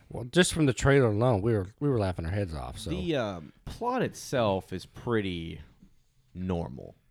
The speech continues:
Speaker 2: I mean, you got him wanting this, he realizes this, he doesn't do this, blah, blah, blah.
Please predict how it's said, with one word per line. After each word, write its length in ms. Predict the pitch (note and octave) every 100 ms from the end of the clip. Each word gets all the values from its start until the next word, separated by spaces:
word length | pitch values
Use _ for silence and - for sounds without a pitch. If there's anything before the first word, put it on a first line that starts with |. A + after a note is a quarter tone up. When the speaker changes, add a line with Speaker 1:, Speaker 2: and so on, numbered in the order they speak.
| -
Speaker 2:
I 80 | G2
mean, 260 | G2+ F#2+
you 100 | F#2+
got 420 | F#2+ G2 F#2 F#2
him 220 | G2+ A2 A2+
wanting 360 | A2 G#2 G2
this, 500 | F#2 F#2 F#2 F2+ -
he 140 | - F2+
realizes 600 | G2 F#2+ F2+ F2 E2+ D#2
this, 500 | F2 F2 E2+ E2+ -
he 60 | _ -
doesn't 300 | F#2+ F2 F2
do 120 | F2
this, 420 | E2 E2+ E2+ D#2
blah, 220 | _ F#2
blah, 140 | E2 E2
blah. 560 | E2+ E2 E2 E2 D#2